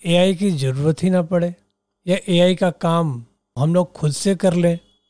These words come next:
या किसी दूसरे माध्यम से कर लें? अब जिन लोगों ने ये सवाल पूछा वो कहीं ना कहीं इस बात को समझते हैं कि आने वाला जो बीस पच्चीस साल है वो एआई के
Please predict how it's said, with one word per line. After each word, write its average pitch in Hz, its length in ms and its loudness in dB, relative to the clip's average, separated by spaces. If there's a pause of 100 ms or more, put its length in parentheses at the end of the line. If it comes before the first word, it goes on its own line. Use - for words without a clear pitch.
(160)
या 170 120 0
किसी 175 280 0
दूसरे 143 400 0
माध्यम 180 380 4
से 185 160 -4
कर 170 180 -2
लें? 160 240 -2 (560)
अब 202 120 0
जिन 220 180 2
लोगों 247 280 4
ने 262 120 4
ये 254 120 4
सवाल 202 380 2
पूछा 220 320 -2
वो 233 140 4
कहीं 185 220 2
ना 196 80 0
कहीं 202 160 0
इस 185 100 -2
बात 165 240 0
को 139 120 0
समझते 135 560 -2
हैं 101 220 -8 (480)
कि 165 100 -8 (160)
आने 165 300 2
वाला 196 300 2
जो 196 220 4
बीस 147 300 0
पच्चीस 160 380 0
साल 113 360 -4
है 98 140 -6 (680)
वो 165 280 0 (100)
एआई 175 380 4
के 175 380 2